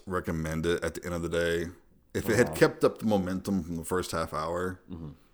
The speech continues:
Speaker 1: and just been, like, crazy and constant action. <sighs> They rented a couple of helicopters at the very end. They were very proud of that.
Speaker 2: <laughs>
Speaker 1: Um, but, oof,
Speaker 2: Wow.
Speaker 1: yeah,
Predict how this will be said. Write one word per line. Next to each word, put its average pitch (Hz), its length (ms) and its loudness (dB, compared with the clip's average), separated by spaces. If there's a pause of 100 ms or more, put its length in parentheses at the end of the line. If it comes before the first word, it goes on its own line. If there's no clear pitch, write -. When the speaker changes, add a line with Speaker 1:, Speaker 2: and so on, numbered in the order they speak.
(100)
Speaker 1:
and 90 140 -4
just 95 480 -6
been, 82 280 -4
like, - 160 -10
crazy 85 600 -2
and - 180 -8
constant 80 480 -8
action. 85 720 -6 (1600)
<sighs> - 60 -10 (220)
They 113 100 6
rented 156 240 8
a - 40 2
couple 107 220 2
of 90 60 -2
helicopters 95 640 2
at 76 80 -12
the 76 60 -12
very 78 340 -4
end. 78 180 -4
They 90 60 2
were 92 80 4
very 98 260 6
proud 87 260 0
of 73 100 -4
that. 73 340 -4 (920)
Speaker 2:
<laughs> - 260 -2 (460)
Speaker 1:
Um, 82 600 -6 (840)
but, 80 360 -2 (300)
oof, - 0 - (180)
Speaker 2:
Wow. 85 240 -2 (200)
Speaker 1:
yeah, 82 440 -4